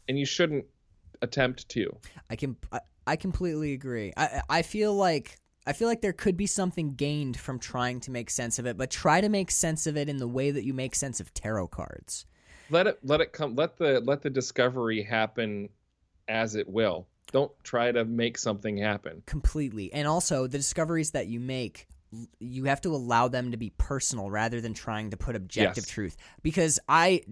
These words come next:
Speaker 2: I'll be honest, when I, every time we do the show, I do it, you know, I, you try to solve the riddle. What is, what does
Speaker 1: Well,
Speaker 2: this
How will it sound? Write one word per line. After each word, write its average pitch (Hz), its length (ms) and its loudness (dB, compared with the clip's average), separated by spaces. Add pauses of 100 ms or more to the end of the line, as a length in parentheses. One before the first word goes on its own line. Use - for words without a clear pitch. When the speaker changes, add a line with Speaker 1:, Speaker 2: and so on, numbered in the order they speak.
(160)
Speaker 2:
I'll 160 160 6
be 190 240 4
honest, 143 480 2
when 156 180 -2
I, 151 100 -2
every 151 200 0
time 156 180 -2
we 151 80 0
do 135 160 -2
the 139 80 -4
show, 226 260 2
I 123 120 4
do 190 180 2
it, 104 160 0
you 107 140 -6
know, 107 280 -4
I, 107 180 -2
you 131 200 -6
try 120 440 2
to 113 500 -2 (180)
solve 117 540 2
the 110 100 -4
riddle. 95 420 -6
What 120 240 -2
is, 117 460 -2 (320)
what 156 240 2
does 160 160 0
Speaker 1:
Well, 311 100 8
Speaker 2:
this 139 80 6